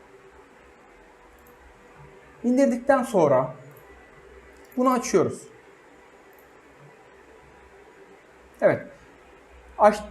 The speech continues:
açtıktan sonra S R B Miner'da bütün zaten coin'ler var görüyorsunuz.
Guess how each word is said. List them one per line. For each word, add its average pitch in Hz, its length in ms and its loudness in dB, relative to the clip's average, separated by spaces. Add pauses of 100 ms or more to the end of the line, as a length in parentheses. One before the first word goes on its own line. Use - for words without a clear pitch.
(160)
açtıktan 233 560 0
sonra 156 500 2 (2000)
S 247 180 6
R 262 100 4
B 269 60 8
Miner'da 254 400 2
bütün 247 200 -4
zaten 240 360 -2
coin'ler 226 320 4
var 202 180 4
görüyorsunuz. 208 580 0